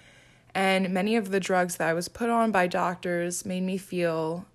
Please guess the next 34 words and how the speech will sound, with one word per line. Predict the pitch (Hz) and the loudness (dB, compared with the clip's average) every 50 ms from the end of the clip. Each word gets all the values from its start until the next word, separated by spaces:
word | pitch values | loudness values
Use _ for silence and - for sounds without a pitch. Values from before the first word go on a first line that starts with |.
| _ _ | _ _
just | - - 190 - - | -8 -6 -4 0 2
a | 349 | 4
lot | 339 269 208 196 196 - - 170 | 4 4 6 4 4 2 2 2
worse, | 175 170 170 165 165 175 - - - | 2 4 4 4 2 0 -2 -4 -4
and | 180 180 | -4 -2
they | 180 170 180 | -2 -2 -2
heightened | 170 180 208 220 - - 196 | 0 2 2 2 2 2 2
my | 196 185 185 | 2 2 2
symptoms, | 175 - - 165 160 170 - - 156 147 147 147 156 - | 0 0 -2 -2 -2 -2 -4 -4 -4 -4 -4 -6 -8 -8
which | 151 160 165 - | -8 -8 -6 -8
is | 160 - | -8 -4
the | - 170 | -4 0
last | 175 202 220 233 226 - - | 2 4 2 2 2 0 -2
thing | - 202 190 | -2 -2 0
that | 180 170 170 | 0 0 -2
I | 165 160 | -2 -2
wanted. | 160 151 147 147 147 143 - - - _ _ - - - - - - - - _ _ _ _ - - | -4 -6 -6 -6 -6 -6 -8 -10 -12 _ _ -20 -20 -20 -20 -20 -20 -20 -20 _ _ _ _ -10 -2
So | - 247 226 220 220 220 220 208 190 - | 2 4 6 6 6 6 6 4 4 2
I | - 202 | 2 0
decided | 202 214 208 - - 202 190 190 185 196 190 185 175 | 0 0 0 0 0 0 0 0 0 0 -2 -2 -2
that | 180 180 175 175 175 175 175 - - _ _ _ _ _ _ _ | -2 0 0 0 0 0 -2 -4 -8 _ _ _ _ _ _ _
it | - 202 | 2 4
was | 202 196 196 | 4 4 2
best | - 185 175 175 - - - | 0 0 0 0 -2 -4 -6
for | 196 180 | -4 -4
me | 175 165 | -4 -4
to | - 170 | -4 -6
stop | - - 196 180 170 180 - | -4 -2 -2 -2 -2 -4 -6
them. | - - - - - - 202 202 - - _ - - _ _ _ _ _ _ _ _ _ - | -6 -6 -4 -4 -6 -6 -8 -10 -12 -16 _ -20 -20 _ _ _ _ _ _ _ _ _ -2
And | 214 208 | 0 0
instead, | 196 196 190 - - - 302 339 330 277 240 226 226 220 - - | 0 0 -2 -4 -2 2 4 4 6 6 6 6 4 2 0 -2
I've | - 196 196 185 | -2 -2 -2 -2
taken | - - 214 185 185 - 202 190 175 | -4 -4 -4 -4 -2 -2 -4 -4 -2
up | 170 165 165 165 165 - | -2 -4 -4 -4 -6 -10